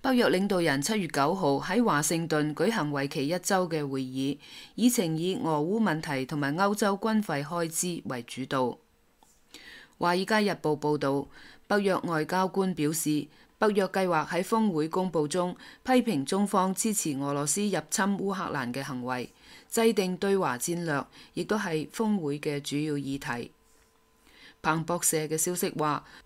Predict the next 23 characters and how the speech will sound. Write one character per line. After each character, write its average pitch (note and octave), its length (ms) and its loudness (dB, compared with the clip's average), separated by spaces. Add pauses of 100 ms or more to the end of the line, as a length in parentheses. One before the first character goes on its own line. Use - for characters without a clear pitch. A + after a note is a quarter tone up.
(160)
中 A#3 180 8
共 F#3 240 2
正 F#3+ 200 2
喺 G3 100 2
度 F#3 140 2
為 D#3 240 4
俄 D3 140 0
羅 D3 140 2
斯 G#3 180 0
製 G3 300 0
造 E3 220 4
同 D#3+ 140 -4
埋 B2+ 100 -2
測 F#3 220 -2
試 D#3+ 360 -4 (280)
致 A3 160 2
命 F#3+ 200 4
性 F#3 280 -2
攻 G#3 240 0
擊 G#3 200 0
無 C3+ 200 -6
人 A#2 240 -10
機。 D#3+ 280 2